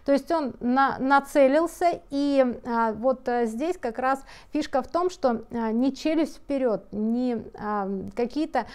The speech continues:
он просто для себя понял, что он сейчас это сделает, да, и, м, ни-, ничто его не переубедит, и поэтому он выставил лоб вперед и пошел, м, ну, можно сказать, делать этот удар. А, потом, э,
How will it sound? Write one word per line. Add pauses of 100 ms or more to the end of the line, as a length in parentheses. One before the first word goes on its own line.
(140)
он
просто
для
себя
понял,
что
он
сейчас
это
сделает,
да, (260)
и,
м,
ни-,
ничто
его
не
переубедит,
и
поэтому
он
выставил
лоб
вперед
и
пошел, (340)
м, (220)
ну,
можно
сказать, (120)
делать
этот
удар. (420)
А,
потом, (140)
э,